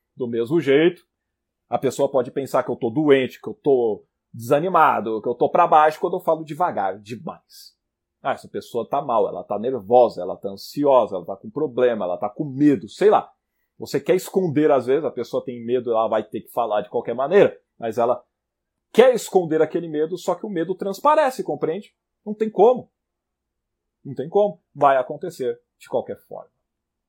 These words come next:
Por isso, analise como que você usa o ritmo na sua fala. Como que você vai fazer isso?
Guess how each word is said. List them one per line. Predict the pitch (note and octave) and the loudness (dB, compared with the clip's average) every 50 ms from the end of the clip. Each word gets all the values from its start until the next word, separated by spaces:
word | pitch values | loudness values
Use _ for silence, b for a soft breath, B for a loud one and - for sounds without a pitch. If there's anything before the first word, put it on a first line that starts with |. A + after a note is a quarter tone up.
| _ _ _ _ _ _ _ _ _ _ _ _ _ _ _ _ _ _ _ _ _ _ _ _ _ _ | _ _ _ _ _ _ _ _ _ _ _ _ _ _ _ _ _ _ _ _ _ _ _ _ _ _
Por | - C#3+ D#3 | -2 2 4
isso, | D#3+ F3 E3+ - - - _ _ _ _ _ _ _ _ _ _ _ _ _ _ _ _ _ _ _ _ _ _ _ _ _ _ _ _ | 6 6 4 2 -4 -14 _ _ _ _ _ _ _ _ _ _ _ _ _ _ _ _ _ _ _ _ _ _ _ _ _ _ _ _
analise | - B2+ D3+ F3 E3+ F3 G#3 G#3 E3+ A#2+ G#2 F2 - _ _ _ _ _ _ _ | -6 -4 0 0 0 0 2 0 0 -2 -4 -14 -16 _ _ _ _ _ _ _
como | - E3+ F3+ F3+ E3 | -4 -4 -4 -4 -6
que | - E3 | -10 -8
você | D3 D#3 D3 - - D3+ C3+ C3 - _ _ _ _ _ _ _ _ _ _ _ _ | -6 -6 -8 -6 -6 -6 -6 -6 -8 _ _ _ _ _ _ _ _ _ _ _ _
usa | - C4 D4+ D4 F3+ D3 E3 F3+ E3+ F3 _ - | 2 2 2 2 2 0 -2 -2 -4 -4 _ -6
o | - F3 | -4 -4
ritmo | C3+ A2 B2+ E3+ E3+ - E3 D3 | -4 -2 -4 -6 -6 -8 -12 -10
na | D3 C#3 | -10 -10
sua | - - D#3 C#3 | -6 -4 -6 -6
fala. | - - - G2 E2+ E2 - - _ _ _ _ _ _ _ _ | -6 -6 -8 -6 -6 -8 -12 -16 _ _ _ _ _ _ _ _
Como | - A#3+ D#4 D4 | 4 4 4 4
que | - | 2
você | - | 0
vai | A#3+ A3+ A3 | 0 0 2
fazer | A3 A3 F#3+ F#3 G#3 F3 | 0 0 2 4 4 4
isso? | D3 A2+ - - - _ | 4 2 -4 -8 -20 _